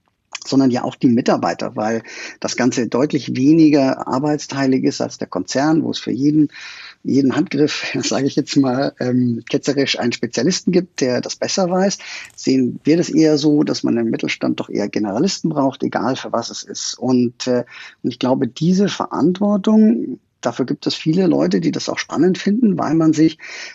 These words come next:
wenn man Verantwortung schnell übernimmt, gerade in jungen Jahren, ja auch schneller weiterentwickelt. Und, ähm, und ich denke, das ist das, äh, das eigentliche Asset. Also Leute, die wirklich,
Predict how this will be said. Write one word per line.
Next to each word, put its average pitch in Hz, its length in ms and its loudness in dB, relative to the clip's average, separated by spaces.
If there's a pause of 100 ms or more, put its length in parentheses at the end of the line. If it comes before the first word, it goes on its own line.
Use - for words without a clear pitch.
wenn - 100 0
man 123 120 0
Verantwortung 143 480 0
schnell 123 300 0
übernimmt, 139 420 2
gerade 123 260 -2
in 120 120 0
jungen 123 260 -2
Jahren, 165 540 2
ja 135 160 -2
auch 131 100 -4
schneller 131 380 2
weiterentwickelt. - 760 -2 (640)
Und, 120 640 0
ähm, 120 480 0
und - 100 -4
ich - 40 -14
denke, 156 240 2
das 143 180 -4
ist - 220 -4
das, - 400 -2
äh, 127 160 0
das - 240 -8
eigentliche 143 600 0
Asset. 131 320 -2
Also 110 200 -4
Leute, 123 400 -2
die 127 280 -2
wirklich, 151 560 2